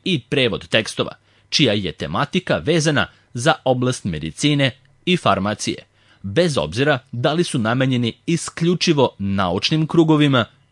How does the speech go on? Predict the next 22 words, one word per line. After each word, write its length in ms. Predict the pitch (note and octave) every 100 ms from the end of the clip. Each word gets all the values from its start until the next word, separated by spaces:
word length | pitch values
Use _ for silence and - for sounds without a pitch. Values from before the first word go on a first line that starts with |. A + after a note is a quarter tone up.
| -
ili 240 | E3 D#3+
ne. 240 | C#3 F#2+ - _ _ _ _ _ _
Pored 300 | - F#2+ D2+
medicinske, 640 | G2 B2+ B2 C#3 B2+ C3 G#2 _ _
prevodimo 560 | D3 D#3+ E3 D3+ C3+ G2+ -
i 120 | F3
tehničku 680 | - - D#3+ - D#3+ - E3+
dokumentaciju, 840 | D3+ D3 D#3 C#3+ A2+ D#2 - F#2+ - _ _ _
uputstva 640 | A#2+ A2+ A#2+ A#2+ - D#2+ C#2+
za 180 | E2
rukovanje, 560 | D#2 G#2 E3+ E3 D#3+ G#2+ - _ -
ali 300 | D3+ E3+ D3 -
i 120 | F3+
dokumentaciju 920 | D3 D#3+ - D#3 C#3+ C3+ E2 - A#2 A#2
za 120 | B2
tender, 420 | - D3+ D3+ F#2+ - _ _ _ _
te 200 | - A2 G#2
građevinske 760 | B2+ A#2+ C#3 C#3 G#2 D#2 - D#2+
projekte 560 | - C#3 D3+ - C3 G2+ _ _ _
i 180 | C3 B2+ -
sve 300 | - E3 F#3
tekstove 580 | - G3 - D3+ D#3